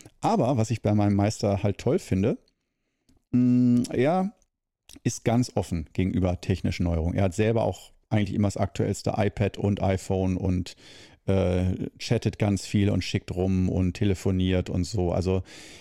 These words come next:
der hat sich ganz bewusst, weil er weiß, er ist Vorbildfunktion und viele orientieren sich an ihm,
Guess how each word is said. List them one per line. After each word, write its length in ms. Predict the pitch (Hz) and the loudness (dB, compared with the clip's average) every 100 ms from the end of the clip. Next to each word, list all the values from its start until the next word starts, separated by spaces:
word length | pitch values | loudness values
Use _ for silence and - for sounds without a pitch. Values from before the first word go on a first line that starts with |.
| - | -8
der 120 | - 101 | 0 0
hat 140 | 120 | 0
sich 220 | 113 - | -4 -4
ganz 280 | 120 131 160 | -2 0 0
bewusst, 800 | - 107 92 131 - - - - _ | -2 -2 0 0 -2 -8 -16 -18 _
weil 220 | 101 101 | -2 0
er 200 | 101 87 | 0 0
weiß, 320 | 87 123 - | 0 0 0
er 140 | 92 92 | -2 -4
ist 140 | - | -4
Vorbildfunktion 920 | - 101 85 80 - 85 - 87 98 | -2 0 0 -2 -6 -6 -2 0 0
und 120 | 107 | -2
viele 280 | - 107 98 | -2 0 0
orientieren 520 | 87 90 90 - 98 | 0 0 -2 0 -2
sich 200 | 80 78 | -2 -4
an 120 | - 82 | -4 -2
ihm, 300 | 90 147 | -2 -2